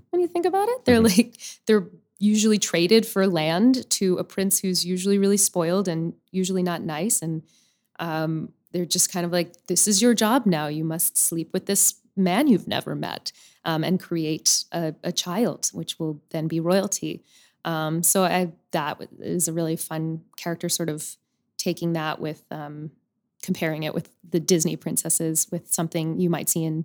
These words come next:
Speaker 1: Game of Thrones.
Speaker 2: Right.
Speaker 1: Um, which is probably a little more accurate to what a princess would have to deal with on a daily basis. Um,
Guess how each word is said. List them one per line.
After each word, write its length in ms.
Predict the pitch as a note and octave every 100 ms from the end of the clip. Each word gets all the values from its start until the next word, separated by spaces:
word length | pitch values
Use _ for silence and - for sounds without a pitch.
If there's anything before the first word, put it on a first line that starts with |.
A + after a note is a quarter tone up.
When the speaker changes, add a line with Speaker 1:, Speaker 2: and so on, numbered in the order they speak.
| -
Speaker 1:
Game 180 | E3 D#3
of 80 |
Thrones. 480 | - D#3 A#2 E2+ -
Speaker 2:
Right. 220 | D#2+ D2+ - - -
Speaker 1:
Um, 420 | D#3+ D#3+ D#3 D#3
which 160 | F3+ -
is 80 | -
probably 340 | - G3 F3+
a 60 | E3
little 160 | E3
more 140 | D#3+ D#3+
accurate 580 | - - - E3 E3 -
to 360 | - E3+ D#3+ D#3+ _
what 340 | F3 E3+ E3 - _
a 80 | -
princess 680 | - D#3+ D#3 E3+ D#3+ - - -
would 280 | F3 E3+ D#3
have 240 | D#3+ D#3+
to 280 | - D#3+ D#3+ - _ E3+
deal 240 | F#3+ F3
with 220 | D#3 D3+ E3+
on 120 | F3
a 40 |
daily 260 | D#3+ D#3 D#3
basis. 600 | D#3 D#3 E3 E3 - - _ _ _ -
Um, 580 | F3 F#3 E3+ E3+ F3 E3+